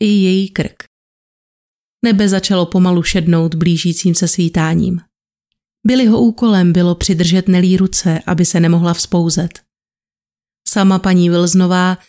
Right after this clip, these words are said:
se mezitím sklonila nad její tvář a jakmile mladík uchopil spící ženu za obě zápěstí, správcová jí silně přitiskla na ústa bílý kalikový kapesník a pravou rukou jí do hrdla vrazila nůž.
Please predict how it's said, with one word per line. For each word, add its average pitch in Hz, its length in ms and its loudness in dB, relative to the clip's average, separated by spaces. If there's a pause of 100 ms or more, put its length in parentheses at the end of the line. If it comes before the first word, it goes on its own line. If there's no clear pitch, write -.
(220)
se 202 120 0
mezitím 180 460 0
sklonila 180 540 0
nad 175 160 0
její 180 260 0
tvář 180 500 -2 (440)
a - 40 -4
jakmile 226 420 0
mladík 208 440 2
uchopil 190 500 -2
spící 180 460 -2
ženu 190 260 2
za - 140 -2
obě 170 220 0
zápěstí, 190 800 -2 (440)
správcová 240 640 0
jí 214 120 0
silně 208 380 2
přitiskla 190 580 -2
na 175 140 -2
ústa 185 460 -2 (300)
bílý 190 380 2
kalikový 180 480 0
kapesník 190 720 -2 (440)
a 240 80 -2
pravou 233 400 0
rukou 214 320 0
jí 202 160 2
do 208 120 0
hrdla 196 340 0
vrazila 202 420 0
nůž. 165 460 -2